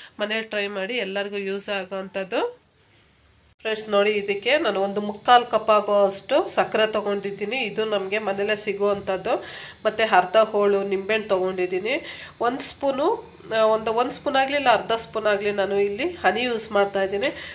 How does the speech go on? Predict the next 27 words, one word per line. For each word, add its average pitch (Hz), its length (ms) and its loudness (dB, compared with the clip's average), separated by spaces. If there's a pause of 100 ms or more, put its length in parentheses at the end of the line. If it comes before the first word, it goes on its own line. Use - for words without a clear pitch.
ಫ್ರೆಂಡ್ಸ್, 269 260 2
ಈ 240 120 0
ಹನಿ 220 240 6
ಇಲ್ಲ 240 280 0
ಅಂತಂದ್ರೆ 226 540 2
ಸ್ಕಿಪ್ - 520 -12
ಕೂಡ 240 120 2
ಮಾಡ್ಕೋಬೋದು. 202 720 2
ಬರೀ 247 200 0
ನಮ್ಮ 233 240 -2 (260)
ಲೆಮನ್ 226 580 0
ಈ 208 360 2
ಶುಗರಲ್ಲೇ 214 460 2
ಮಾಡಿ 190 320 2
ತೋರಿಸ್ತೀನಿ 202 540 0
ನಿಮ್ಗೆ. 190 440 -2 (1800)
ನೋಡಿ, 220 180 2
ಇದೆಲ್ಲ 220 480 2
ಮನೇಲಿ 208 600 4
ಸಿಗುವಂಥದ್ದೇ 202 600 0
ನಮ್ಗೆ. 185 720 -4 (1040)
ಫ್ರೆಂಡ್ಸ್, 220 280 -2
ಇವಾಗ 208 240 -2
ಒಂದು 240 260 0
ನಾನ್ 196 220 0
ಸ್ಟಿಕ್ - 360 -6
ಪ್ಯಾನ್ 208 240 2